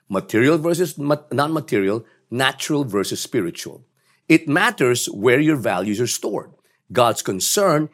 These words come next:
is where you store them. Secondly, where you store determines what you store.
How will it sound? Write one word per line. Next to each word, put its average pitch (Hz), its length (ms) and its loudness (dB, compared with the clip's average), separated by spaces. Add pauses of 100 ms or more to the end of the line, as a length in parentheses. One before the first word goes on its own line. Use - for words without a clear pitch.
(160)
is 120 180 -2
where 151 140 0
you 165 120 0
store 208 380 0
them. - 300 -10
Secondly, 107 760 -4 (300)
where 180 320 4
you 151 140 0
store 117 380 0
determines 123 640 0 (100)
what 175 320 2
you 139 80 0
store. - 500 -6